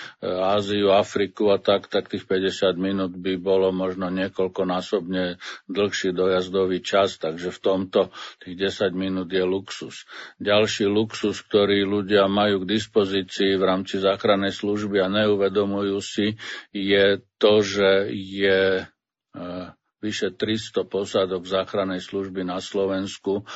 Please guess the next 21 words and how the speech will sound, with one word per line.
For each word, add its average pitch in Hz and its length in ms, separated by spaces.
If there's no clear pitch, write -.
non-stop 110 920
dvadsaťštyri 98 760
hodín 92 460
denne 98 480
k - 80
dispozícii. 90 1000
Ďalšia 107 560
vec, 107 300
e, 104 340
vybavenie, 101 920
e, 95 760
vozidiel, 104 720
ambulancia 101 720
záchrannej 101 640
služby 104 640
je 98 160
podľa 98 640
európskej 104 640
normy 101 640
a 92 80
v 90 100